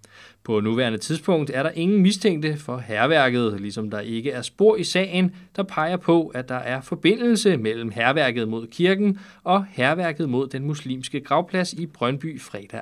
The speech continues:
aften. Det fortæller Københavns Vestegns Politi,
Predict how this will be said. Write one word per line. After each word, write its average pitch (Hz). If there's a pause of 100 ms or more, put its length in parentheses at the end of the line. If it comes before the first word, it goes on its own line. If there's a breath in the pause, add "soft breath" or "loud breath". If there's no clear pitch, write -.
(100)
aften. 127 (460 loud breath)
Det 107
fortæller 113
Københavns 107 (120)
Vestegns 110
Politi, 123